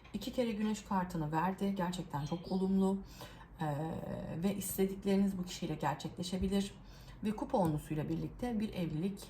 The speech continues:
e, çocuk sahibi olmak, mutlu bir yuva kurmak, e, durumu da gündeme gelecek gibi gözüküyor. Ve kılıç üçlüsüyle birlikte, ki değnek kraliçesini de vermişti, araya giren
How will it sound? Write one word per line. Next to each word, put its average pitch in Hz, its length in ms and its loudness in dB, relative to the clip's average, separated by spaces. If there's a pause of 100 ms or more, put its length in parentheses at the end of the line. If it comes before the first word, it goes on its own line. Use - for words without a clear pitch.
(120)
e, 165 280 -2
çocuk 165 300 -4
sahibi 185 340 -2
olmak, 180 380 4 (1160)
mutlu 180 300 4
bir 190 80 6
yuva 165 240 2
kurmak, 196 420 2 (540)
e, 156 320 2 (340)
durumu 202 260 4
da 233 60 4
gündeme 196 400 4
gelecek 175 380 2
gibi 160 140 -4
gözüküyor. 196 500 2 (480)
Ve 247 280 4
kılıç 285 260 -2
üçlüsüyle 220 500 -2
birlikte, 196 400 -2
ki 190 160 -2
değnek 185 360 2
kraliçesini 175 540 -2
de 151 100 -2
vermişti, 190 440 0
araya 202 200 0
giren 185 220 -2